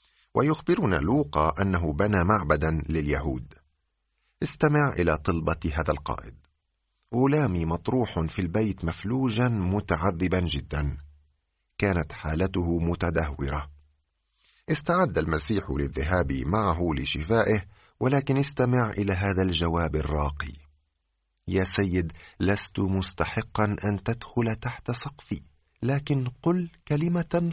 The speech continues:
فقط فيبرأ غلامي." كان له إيمان كبير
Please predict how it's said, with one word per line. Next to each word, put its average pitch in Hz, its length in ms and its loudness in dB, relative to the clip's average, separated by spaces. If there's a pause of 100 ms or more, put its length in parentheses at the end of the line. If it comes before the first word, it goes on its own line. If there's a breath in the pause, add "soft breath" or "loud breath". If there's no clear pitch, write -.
فقط - 400 0 (280)
فيبرأ 85 500 0 (100)
غلامي." 143 440 0 (960)
كان 92 180 2
له 87 260 2 (140)
إيمان 95 420 2
كبير 95 640 0